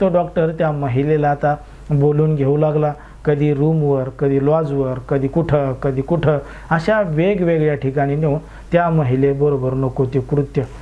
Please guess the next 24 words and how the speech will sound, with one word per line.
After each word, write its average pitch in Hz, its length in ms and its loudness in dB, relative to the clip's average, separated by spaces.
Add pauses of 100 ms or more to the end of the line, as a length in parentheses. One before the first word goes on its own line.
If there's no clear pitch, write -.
(140)
अशाच 160 420 0
पद्धतीनं 147 680 0
वारंवार, 135 540 0
वारंवार 135 540 0 (400)
करू 156 220 4
लागला. 120 280 -2 (260)
मग 220 120 4
हे 190 140 2
सगळं 190 300 2
कळत 160 380 0
असताना 156 520 -2
ती 151 200 -2
जी 143 140 -2
महिला 135 420 2
आहे 175 220 2 (360)
त्या 214 160 4
महिलेकडं 202 640 2 (300)
आळी-, 180 360 2
अडीच 175 400 -2 (100)
तोळ्याचा 180 460 2 (300)
राणी 165 420 0
हार 156 240 0
होता 160 280 0 (320)
आणि 196 160 0